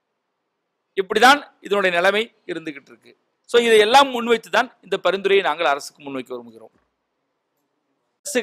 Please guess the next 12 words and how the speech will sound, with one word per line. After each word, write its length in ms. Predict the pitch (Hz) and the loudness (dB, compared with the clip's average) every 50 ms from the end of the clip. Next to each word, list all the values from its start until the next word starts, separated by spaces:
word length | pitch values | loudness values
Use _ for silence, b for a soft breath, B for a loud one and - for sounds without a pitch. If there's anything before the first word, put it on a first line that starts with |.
| - 190 | -2 -2
கண்டிப்பா 300 | 196 214 226 226 262 254 - 214 | -4 -4 -4 0 0 0 0 0
பங்கு 180 | 196 196 196 190 | -2 -2 -4 -6
இருக்கு. 220 | 165 - 117 110 104 - _ _ _ _ _ _ - | -6 -8 -12 -16 -16 -16 _ _ _ _ _ _ -8
அந்த, 180 | 151 180 185 202 185 180 | -8 -2 2 4 4 4
அதனுடைய 280 | 185 190 196 190 190 190 180 | 2 0 0 -2 -2 0 2
இரண்டு, 300 | 196 214 240 240 226 240 226 220 214 208 196 190 185 160 _ _ _ _ _ _ | 2 2 0 0 2 2 4 6 6 6 4 2 0 -4 _ _ _ _ _ _
அ, 160 | - 175 175 180 180 190 | -2 0 0 0 0 -2
நீதிபதிகளுமே 720 | 220 247 247 254 226 226 214 214 208 202 196 190 180 208 233 233 208 196 | -4 -2 -2 0 0 0 0 0 -4 -4 -6 -4 -2 -2 -2 0 2 0
ஏற்கனவே, 520 | 208 202 202 - 208 202 196 190 202 220 233 240 247 - _ _ _ _ _ _ _ _ _ _ _ _ | 0 0 0 -4 -4 -2 0 2 4 6 6 4 4 0 _ _ _ _ _ _ _ _ _ _ _ _
அ, 140 | - 165 180 180 175 175 170 170 165 165 160 151 151 147 156 156 _ _ | -2 0 2 2 2 2 2 2 4 2 2 2 2 0 -2 -4 _ _
பி 100 | 214 240 | -6 -6
ஜே, 160 | 226 202 247 | -4 -4 -4